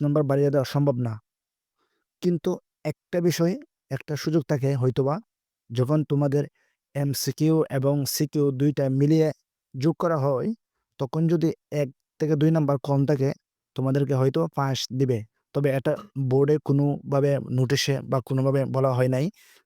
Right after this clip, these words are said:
যে তোমাদেরকে পাস দিবে। তবে যতটুকু ধারণা, আমরা বিগত সালে অনেকেরই এমন হয়েছে, অনেক স্টুডেন্টরা বলেছে যাদের এমসিকিউ সাতটা, আটটা, নয়টা এমসিকিউ হয়েছিল,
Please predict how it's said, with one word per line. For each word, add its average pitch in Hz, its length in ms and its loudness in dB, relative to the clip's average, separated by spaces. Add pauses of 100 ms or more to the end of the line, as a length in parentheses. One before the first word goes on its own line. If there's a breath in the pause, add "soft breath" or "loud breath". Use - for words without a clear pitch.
যে 127 140 0
তোমাদেরকে 127 460 0 (200)
পাস 123 260 0
দিবে। 117 200 0 (500 soft breath)
তবে 143 180 0 (480)
যতটুকু 147 480 0
ধারণা, 143 360 0 (220)
আমরা 131 220 0
বিগত 135 340 0
সালে 139 340 -2 (840)
অনেকেরই 147 460 2
এমন 143 200 0 (240)
হয়েছে, 135 420 0
অনেক 135 360 0
স্টুডেন্টরা 143 460 0
বলেছে 135 380 0 (360)
যাদের 131 240 0
এমসিকিউ 135 440 0 (460)
সাতটা, 135 440 -6
আটটা, 131 360 -4 (140)
নয়টা 135 320 0
এমসিকিউ 131 480 0
হয়েছিল, 143 400 4